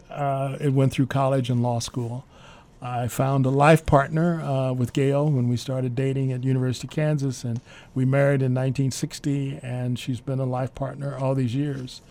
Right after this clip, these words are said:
Uh, and then family. I had a very strong family unit. I'm an only child. Uh, my mother was a domestic, um, high school education. Uh, my father had left grade, uh, eleventh grade education, but he was a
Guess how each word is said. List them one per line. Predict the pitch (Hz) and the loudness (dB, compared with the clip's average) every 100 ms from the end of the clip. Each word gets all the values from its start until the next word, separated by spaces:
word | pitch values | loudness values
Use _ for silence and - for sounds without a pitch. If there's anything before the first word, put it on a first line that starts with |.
| - - - - | -20 -20 -20 -6
Uh, | 143 143 151 156 | 0 0 0 4
and | 160 | 6
then | 185 | 8
family. | 175 208 240 147 110 113 - | 8 8 10 8 6 -2 -8
I | 127 | -4
had | 123 139 | -2 -2
a | |
very | 127 131 139 | 0 2 2
strong | 135 - 131 131 131 131 | 0 0 0 0 0 -2
family | - 135 143 147 | -2 0 2 4
unit. | 143 160 180 160 123 | 4 4 2 -2 -8
I'm | 120 120 | -6 -2
an | 123 | 0
only | 135 135 | 2 0
child. | 123 - 135 139 151 160 - - - - - | -2 -2 -2 0 -2 -4 -12 -20 -20 -20 -16
Uh, | 123 127 127 127 | -10 -8 -6 -6
my | 123 127 | -2 2
mother | 127 135 143 | 4 6 6
was | 135 127 123 | 4 0 -2
a | |
domestic, | 117 120 147 - - 147 139 - | 0 4 4 2 -4 -6 -6 -12
um, | 127 123 127 127 123 127 - - | -10 -8 -8 -6 -6 -8 -12 -14
high | - 135 | -2 -2
school | - 139 | 0 -2
education. | 139 - - 143 - 143 143 127 | -2 -2 -4 -4 -4 -6 -4 -4
Uh, | 123 - - - | -4 -10 -20 -10
my | 127 | -6
father | 107 143 143 135 | -2 2 2 2
had | 120 117 | 0 2
left | 143 175 | 2 2
grade, | 165 160 - | 0 -4 -6
uh, | 139 131 | -10 -6
eleventh | 135 165 208 - | 6 8 8 6
grade | 139 135 | 2 2
education, | 127 120 - 156 143 156 151 | 0 -4 -2 -2 0 -2 -2
but | 135 | -2
he | 131 143 | 0 0
was | 143 123 | -2 -2
a | 127 | -4